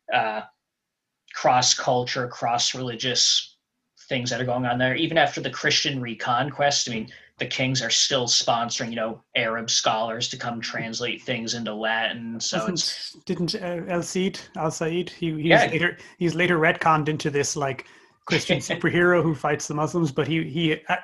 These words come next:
Speaker 2: in his lifetime, he would have fought occasionally with Muslim kingdoms because he was paid to.
Speaker 1: Exactly, yeah. Or, like, with, like, uh,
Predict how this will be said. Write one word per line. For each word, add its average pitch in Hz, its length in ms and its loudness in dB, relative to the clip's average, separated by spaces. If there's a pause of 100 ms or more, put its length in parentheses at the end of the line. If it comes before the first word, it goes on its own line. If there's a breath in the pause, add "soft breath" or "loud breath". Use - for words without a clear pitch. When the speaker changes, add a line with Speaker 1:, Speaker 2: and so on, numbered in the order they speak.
Speaker 2:
in 185 100 4
his 160 160 6
lifetime, 170 380 6
he 160 120 4
would 156 200 2
have 151 100 -2
fought 156 280 2
occasionally 160 500 2
with 147 240 -2 (380 loud breath)
Muslim 151 280 2
kingdoms 151 440 0
because 147 500 -4
he 160 120 0
was 165 120 2
paid 233 240 -2
to. 135 140 -2 (460 soft breath)
Speaker 1:
Exactly, 156 520 6
yeah. 143 220 6 (200 loud breath)
Or, 175 60 8
like, 160 160 8
with, 156 120 4
like, 135 220 6
uh, 120 260 4